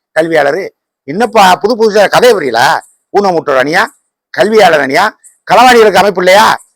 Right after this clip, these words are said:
களவாணிகளுக்கு அமைப்பு அப்படின்னு ஒரு அமைப்பு போட வேண்டியான கருதையே.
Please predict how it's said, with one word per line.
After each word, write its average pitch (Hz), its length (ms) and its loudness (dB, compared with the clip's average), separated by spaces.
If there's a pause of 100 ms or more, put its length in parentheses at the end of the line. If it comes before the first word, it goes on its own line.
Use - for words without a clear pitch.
(340)
களவாணிகளுக்கு 208 680 2
அமைப்பு 160 300 -4 (140)
அப்படின்னு 220 280 -4
ஒரு 202 180 2
அமைப்பு 214 360 -4
போட 233 120 2
வேண்டியான 208 360 -2
கருதையே. 180 300 -2